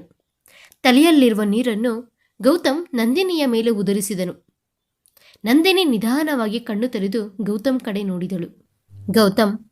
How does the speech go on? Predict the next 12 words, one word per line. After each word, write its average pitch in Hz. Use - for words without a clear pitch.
ರಸಿಕತನದಿಂದ 240
ನಗುತ್ತಾ 214
ಕಣ್ಣೆಗರಾಕಿದನು. 196
"ಹೇಗಿದೆ 254
ಹೊಸ 196
ಎಕ್ಸ್‌ಪೀರಿಯನ್ಸ್?" 190
"ನಿನ್ನನ್ನು 370
ತಡೆದುಕೊಳ್ಳಲು 233
ಭಾರಿ 202
ಕಷ್ಟ" -
ಎಂದಳು. 185
"ಹೌದು, 262